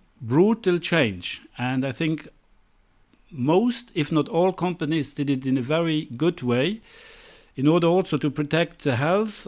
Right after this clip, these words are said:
of, uh, their employees while continuing serving their clients. So I think it was quite efficient. On the other hand, I have to strike that the Luxembourgish insurance industry,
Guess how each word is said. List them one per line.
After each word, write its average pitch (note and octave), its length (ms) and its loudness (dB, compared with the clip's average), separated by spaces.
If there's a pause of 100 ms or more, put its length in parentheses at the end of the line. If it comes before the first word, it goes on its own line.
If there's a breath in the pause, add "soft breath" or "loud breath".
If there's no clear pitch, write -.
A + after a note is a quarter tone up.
(120)
of, D3+ 360 -2
uh, C#3 280 2
their C3 520 0
employees D#3+ 800 -2
while D3+ 360 0
continuing D#3 540 0
serving C#3+ 560 0
their B2 160 -6
clients. E2 480 -8 (160)
So A#2+ 220 -6
I A#2+ 80 -4
think F3 400 -2
it C3 180 -6
was C#3+ 300 0
quite C#3 600 -2 (840 soft breath)
efficient. - 600 -2 (840)
On D#3 180 4
the D#3+ 100 4
other A3 200 6
hand, G3+ 320 4
I D3 80 2
have D#3 140 0
to D3+ 100 -6
strike F3 800 0 (420 loud breath)
that C3+ 260 2
the C3+ 260 4
Luxembourgish D#3+ 460 0
insurance F3+ 460 2
industry, D3+ 760 0